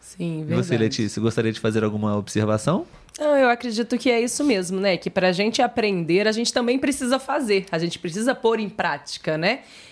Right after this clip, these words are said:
Speaker 1: E eu acredito que até colocando em prática, a aprendizagem se torna mais significativa e eu acredito que a gente também internaliza melhor
Speaker 2: Muito
Speaker 1: quando a
Speaker 2: sim,
Speaker 1: gente
Speaker 2: muito.
Speaker 1: parte pra prática, né?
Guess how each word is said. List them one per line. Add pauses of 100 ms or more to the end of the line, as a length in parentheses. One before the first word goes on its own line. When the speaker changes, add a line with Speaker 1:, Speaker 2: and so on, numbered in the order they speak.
(120)
Speaker 1:
E
eu
acredito
que
até
colocando
em
prática,
a
aprendizagem
se
torna
mais
significativa (140)
e
eu
acredito
que
a
gente
também
internaliza
melhor (240)
Speaker 2:
Muito
Speaker 1:
quando
a
Speaker 2:
sim,
Speaker 1:
gente
Speaker 2:
muito.
Speaker 1:
parte
pra
prática,
né?